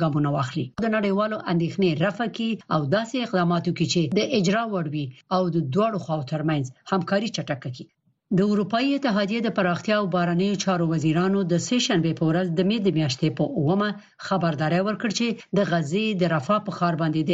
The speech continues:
اسرائیل د قواو یرغل به ډېر زیات تلفات پېښ کړي. د روسیې جمهور رئیس ولادیمیر پوتین د سه شنبې په ورځ د پنځمې دورې لپاره د جمهور رئیس په توګه د وفادارۍ لوړه وکړه. یو اویا کلن پوتین د کرملین په ماڼۍ کې په داسې حال کې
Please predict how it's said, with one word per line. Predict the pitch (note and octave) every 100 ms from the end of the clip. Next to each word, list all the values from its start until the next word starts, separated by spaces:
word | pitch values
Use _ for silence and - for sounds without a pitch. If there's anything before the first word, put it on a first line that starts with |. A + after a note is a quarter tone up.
| E3
اسرائیل | F#3 A3+ A#3 C#4 G#3
د | F#3 E3+
قواو | E3 D#3+ D3+
یرغل | D#3 C#3+ E3 D3+
به | C#3+ - - - E3
ډېر | A#3+ G#3 D3+
زیات | F3+ E3+ D#3
تلفات | D3+ D3 C3+ -
پېښ | C#3+ -
کړي. | - - _ _ _ -
د | D#3+ E3
روسیې | E3 G#3 F#3+
جمهور | E3+ G3+ G3+
رئیس | A3 F3+
ولادیمیر | F#3+ F#3+ F3 E3+ E3
پوتین | D#3+ - G3+ G#3
د | F#3 F3
سه | A#3+
شنبې | B3 F#3 E3 E3
په | E3
ورځ | F3 G#3 G#3+ F3+
د | F3
پنځمې | G#3 F#3 G3+ C#4 A#3
دورې | F#3 E3+ D#3+
لپاره | - E3+ G3+
د | F3+ E3+
جمهور | F3 G#3 G3
رئیس | F3 D3+ -
په | E3+ -
توګه | D#3 D3+ D#3
د | F3+ F#3
وفادارۍ | - D#3+ D3+ D3+ D#3 D#3
لوړه | E3+ E3+ C3+
وکړه. | B2 C#3+ C#3+ - _ - G#3
یو | G3+ -
اویا | F#3+ E3+ E3
کلن | E3 F#3 F3+
پوتین | E3+ C3+ F#3+ G#3+ G#3
د | F#3+
کرملین | F#3+ F3 E3+ G#3 F#3
په | F#3
ماڼۍ | E3+ G3 F#3
کې | F#3+
په | F3
داسې | A#3 A#3 F#3+
حال | E3+
کې | B2+